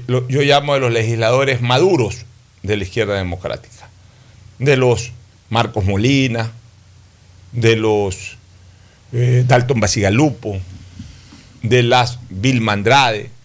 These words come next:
dos o tres que por ahí hayan. Yo creo, y, y voy a estar muy pendiente de esa votación de la Izquierda Democrática. Voy a estar muy pendiente de esa votación.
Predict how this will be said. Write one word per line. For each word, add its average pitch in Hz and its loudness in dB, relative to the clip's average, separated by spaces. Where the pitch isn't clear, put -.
dos 123 4
o 117 2
tres 127 0
que 120 -10
por 101 -10
ahí 110 -4
hayan. 98 -2
Yo 160 2
creo, 175 0
y, 147 -4
y 147 -4
voy 147 2
a 175 0
estar 180 -4
muy 202 -2
pendiente 196 -4
de 156 -4
esa 123 -2
votación 110 -4
de 101 -4
la 101 -8
Izquierda 101 -4
Democrática. - -8
Voy 110 0
a - 4
estar 127 0
muy 151 -2
pendiente 120 -4
de 101 0
esa 95 -4
votación. 85 -8